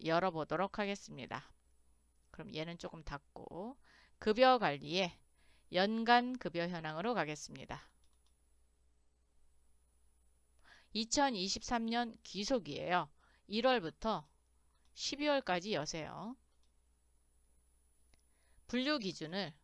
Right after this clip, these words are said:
과세, 비과세, 사업장은 본사입니다.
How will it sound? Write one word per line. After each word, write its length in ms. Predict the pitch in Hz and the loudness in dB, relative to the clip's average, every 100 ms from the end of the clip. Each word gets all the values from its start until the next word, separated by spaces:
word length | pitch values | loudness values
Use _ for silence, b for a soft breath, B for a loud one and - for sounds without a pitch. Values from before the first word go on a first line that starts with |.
| _ _ _ _ _ | _ _ _ _ _
과세, 460 | - 196 214 247 240 | 4 6 8 6 2
비과세, 800 | 233 175 151 147 - 220 254 262 _ _ _ _ _ _ _ _ _ _ _ _ _ _ _ b b b | 0 -2 -2 -4 -2 0 0 -4 _ _ _ _ _ _ _ _ _ _ _ _ _ _ _ b b b
사업장은 560 | 311 302 302 254 247 | 8 8 8 2 2
본사입니다. 840 | 214 185 220 226 180 131 135 185 | 0 0 2 0 0 -2 0 -2